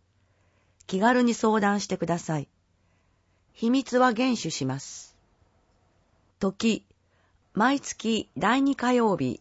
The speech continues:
第四日曜日、十四時から十六時。休みの場合もあります。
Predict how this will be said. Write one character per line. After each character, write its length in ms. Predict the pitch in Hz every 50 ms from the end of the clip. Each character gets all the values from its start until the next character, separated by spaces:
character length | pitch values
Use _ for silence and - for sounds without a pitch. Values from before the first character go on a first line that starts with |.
| _
第 280 | 120 170 202 240 254 254
四 220 | 254 254 247 233
日 300 | 226 226 208 - - 202
曜 240 | 208 202 180 160 143
日、 220 | 131 123 127 - _ _ _ _ _ _ _ _ _ _ _ _ _ _ _
十 260 | - - 233 285 262
四 200 | 220 180 208 233
時 100 | 208 175
か 160 | 165 - 147 135
ら 160 | 131 127 123
十 280 | 123 139 202 233 233
六 260 | 214 196 196 - 190 175
時。 240 | - 123 95 - _ _ _ _ _ _ _ _ _ _ _ _ _ _ _ _ _
休 280 | - 190 196 - 226
み 100 | 214 226
の 120 | 220 220 202
場 200 | 196 202 196 196
合 60 | 190
も 200 | 196 190 180 175
あ 60 | 175
り 100 | 170 165
ま 140 | 151 147 156
す。 260 | 160 - - - _